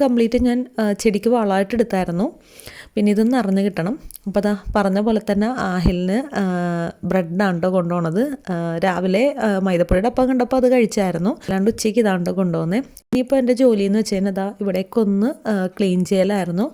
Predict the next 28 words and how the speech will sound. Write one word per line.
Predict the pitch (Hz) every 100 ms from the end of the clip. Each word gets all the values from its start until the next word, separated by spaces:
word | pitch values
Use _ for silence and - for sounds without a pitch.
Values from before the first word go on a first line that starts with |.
| - - - -
എല്ലാം | 208 208 226
ഒന്ന് | 220 208 254 311
ഒതുക്കി | 214 180 - 220
വെച്ചിട്ടുണ്ട്. | 214 - 175 170
ആലിമിൻ്റെ | 180 - 190 190 185 190
ഡ്രസ്സുകളൊക്കെ | 196 208 - 190 190 196 214
ഒന്ന് | 202
എടുത്ത് | 202 -
ഒതുക്കി | 202 180 -
വെച്ചിട്ടുണ്ട്. | 208 196 - 175 190 202
പിന്നെ | 190
നമ്മളുടെ | 190 190 180 190 208
ടർക്കി, | 190 170 - 190 190 - - - -
ആ, | 185 180 175
കുളിക്കുമ്പോൾ | - 214 185 185 190
യൂസ് | 202 190
ചെയ്യുന്നത്, | 202 180 180 175 180 -
അല്ലാണ്ട് | 180 175 170 170
ഫേസ് | 175 196 175 160
തുടക്കാനായിട്ട് | 208 208 202 196 190 180
യൂസ് | 190 180 -
ചെയ്യുന്നത്, | 175 170 175
അങ്ങനെയുള്ള | 220 226 233 233
കുറച്ച്, | 233 233 -
ആ, | 233 233 208
പിന്നെ | 196 208 220
ചോറ് | 247 214 214
കൊണ്ടുപോണ | 233 214 208 202 202